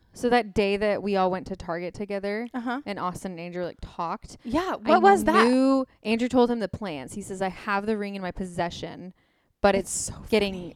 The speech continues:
Speaker 2: funny.
Speaker 1: um, sized right now."
Speaker 2: Yeah.
Speaker 1: And he, so he didn't, like, have a set in stone plan, like, day of.
Speaker 2: Uh-huh.
Speaker 1: So, like, that was all that I knew, which I was glad because I didn't
Speaker 2: Yeah.
Speaker 1: wanna know too much because
Speaker 2: Oh, yeah.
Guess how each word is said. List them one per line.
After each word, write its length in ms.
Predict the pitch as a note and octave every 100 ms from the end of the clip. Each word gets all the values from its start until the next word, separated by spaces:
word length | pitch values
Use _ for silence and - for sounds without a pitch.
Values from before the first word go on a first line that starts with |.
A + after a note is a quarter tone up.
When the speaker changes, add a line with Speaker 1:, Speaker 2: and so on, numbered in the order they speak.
| _
Speaker 2:
funny. 100 | -
Speaker 1:
um, 360 | - F#3+ E3+ D3+
sized 500 | F3+ G3+ F3+ B2 -
right 180 | A2+ F2+
now." 260 | A2+ F#2+ G3+
Speaker 2:
Yeah. 340 | G#3 F3+ A3+ - _ _ _ _ _
Speaker 1:
And 80 | B3
he, 300 | C4 B3+ A#3
so 180 | - D4
he 100 | D4+
didn't, 160 | C#4+ D4+
like, 140 | C#4+
have 160 | C4+ A#3+
a 60 |
set 260 | G#3+ - G3+
in 60 | G#3
stone 220 | A3+ G#3
plan, 240 | G#3 G3
like, 180 | F3+ F3+
day 200 | F3+ D#3+
of. 260 | D#3 F3+ B3+
Speaker 2:
Uh-huh. 320 | C#4+ A#3+ A3
Speaker 1:
So, 80 | B3
like, 80 | A#3+
that 160 | G#3
was 100 | G#3+
all 140 | A#3 A3+
that 100 | F#3+
I 60 |
knew, 220 | F3+ E3+ G3+
which 140 | G#3+
I 40 | D4+
was 120 | C4
glad 420 | G3+ F3 F3 F#3+
because 280 | G#3+ G#3 G3
I 80 | G#3
didn't 240 | C4 D4
Speaker 2:
Yeah. 100 | G#3+
Speaker 1:
wanna 240 | G3 F#3+ A3
know 140 | A3+
too 160 | A3+ B3
much 260 | B3+ B3+
because 360 | B3 A3+ A3 G#3+
Speaker 2:
Oh, 160 | C#4+
yeah. 180 | G#3+ -